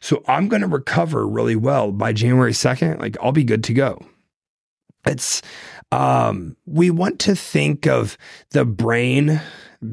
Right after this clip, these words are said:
staying as elastic as possible. So like a rubber band almost.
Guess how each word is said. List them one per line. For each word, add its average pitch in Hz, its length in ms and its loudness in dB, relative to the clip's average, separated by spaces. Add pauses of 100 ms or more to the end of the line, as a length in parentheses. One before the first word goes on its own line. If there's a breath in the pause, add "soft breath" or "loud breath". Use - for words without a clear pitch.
(440)
staying 135 420 0
as 123 200 -2
elastic 120 800 0
as 107 180 -2
possible. 104 640 -4
So 123 400 0
like 123 340 0 (320 loud breath)
a 131 160 4
rubber 135 380 2
band 113 500 0
almost. 82 600 -8